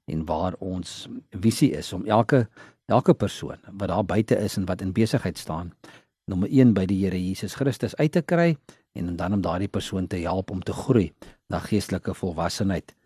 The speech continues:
soos wat Kolossense een vers sewenentwintig en agentwintig sê. En dan natuurlik,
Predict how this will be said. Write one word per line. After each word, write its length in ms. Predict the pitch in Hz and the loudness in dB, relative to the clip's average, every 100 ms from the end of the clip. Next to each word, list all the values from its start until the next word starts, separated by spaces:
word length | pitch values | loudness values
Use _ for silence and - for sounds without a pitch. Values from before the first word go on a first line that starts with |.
| _ - | _ -6
soos 240 | 104 95 | -4 -4
wat 160 | 101 - | -6 -6
Kolossense 680 | 95 95 - 101 92 101 - | -4 -4 -2 -2 -2 -6 0
een 320 | 127 107 92 - - _ _ | 4 4 2 -4 -20 _ _
vers 500 | - - 92 92 - - | -10 -4 -2 -4 -8 -12
sewenentwintig 1000 | - - 107 95 90 90 - 92 85 87 | -12 -2 0 2 0 0 -2 -4 -4 -6
en 100 | 87 | -6
agentwintig 640 | - - 87 90 87 80 | -8 -6 -6 -4 -6 -8
sê. 240 | - 78 73 _ _ _ _ _ _ _ - - | -8 -10 -10 _ _ _ _ _ _ _ -12 -8
En 80 | 76 | -4
dan 120 | 92 | -2
natuurlik, 640 | 90 - 135 156 160 | -2 6 6 8 4